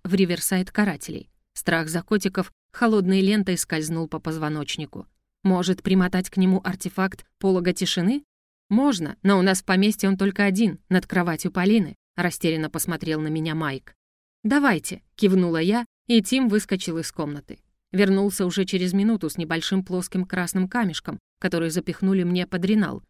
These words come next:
а Майк руководил этим процессом. «Стойте, нет, его надо развернуть,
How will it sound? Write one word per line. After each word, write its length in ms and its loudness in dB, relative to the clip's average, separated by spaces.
а 120 -2
Майк 320 0
руководил 600 -2
этим 280 -6
процессом. 600 -8
«Стойте, 460 2
нет, 520 0
его 320 2
надо 240 -2
развернуть, 640 0